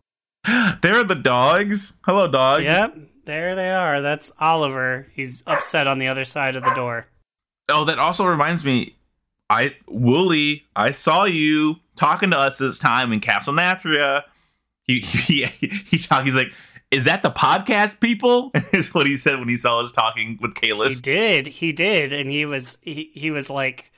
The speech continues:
Speaker 2: I don't even remember what he said, but he, he did, like, a slight diss on me <laughs> and then whispered me later, like,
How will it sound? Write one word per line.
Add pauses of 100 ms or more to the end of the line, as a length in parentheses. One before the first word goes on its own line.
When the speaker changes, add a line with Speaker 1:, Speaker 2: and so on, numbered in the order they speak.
(500)
Speaker 2:
I
don't
even
remember
what
he
said,
but
he,
he
did,
like,
a
slight (140)
diss
on
me (320)
<laughs>
and
then
whispered
me
later,
like,